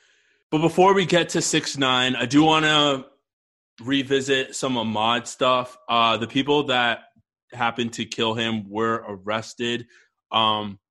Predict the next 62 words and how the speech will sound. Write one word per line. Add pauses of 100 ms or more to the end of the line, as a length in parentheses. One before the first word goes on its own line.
(140)
that
is
something
to
be (140)
not
praised,
I
would
say. (340)
Um,
that
should
have
just
been
done
in
general.
So,
like,
it's
not
something
that
we
should
be (160)
praising. (400)
Um,
but
it's
good
to
see
that
they
have
taken
some
kind
of
action. (340)
However,
on
the
other
side
as
well,
too,
I
mean,
we
have
seen (260)
a
lot
of
these
people
be,